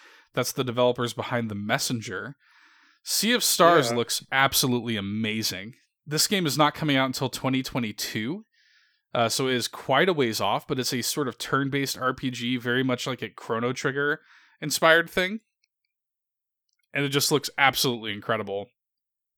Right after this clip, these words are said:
Speaker 1: And I believe they actually, for the music, I believe Yasunori Mitsuda has been brought on to handle the music. And I mean
Speaker 2: Oh, no kidding. I didn't see that.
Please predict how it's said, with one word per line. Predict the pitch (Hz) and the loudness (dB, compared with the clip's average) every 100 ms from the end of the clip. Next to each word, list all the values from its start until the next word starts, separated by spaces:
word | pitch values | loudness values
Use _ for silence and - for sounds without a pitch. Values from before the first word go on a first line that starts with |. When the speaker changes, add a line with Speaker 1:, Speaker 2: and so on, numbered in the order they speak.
| _ _ _ | _ _ _
Speaker 1:
And | 127 120 113 - - - _ | -4 -4 -8 -16 -20 -20 _
I | 147 | 0
believe | 143 135 147 | 2 2 4
they | 139 | 6
actually, | 131 131 - 135 127 120 117 | 6 4 0 0 0 0 -4
for | - 139 | -4 -2
the | 120 | 0
music, | 117 123 120 113 | 2 2 2 0
I | |
believe | 117 120 113 | 0 0 0
Yasunori | 110 110 127 117 107 | 2 2 2 2 0
Mitsuda | 104 - 117 | -2 -2 0
has | 110 98 | 0 -2
been | - 101 | -4 -4
brought | 98 98 95 | 2 2 2
on | 104 | 0
to | 104 | -2
handle | 110 101 101 | -4 -4 -6
the | |
music. | 98 98 95 95 - | -6 -6 -6 -6 -8
And | 98 | -8
I | 95 | -6
mean | 98 92 - - | -6 -8 -10 -2
Speaker 2:
Oh, | 147 | -2
no | 127 143 | 2 0
kidding. | 147 160 139 | 4 4 6
I | 120 | 4
didn't | 139 151 | 2 0
see | 123 135 | 0 0
that. | 139 131 | 2 2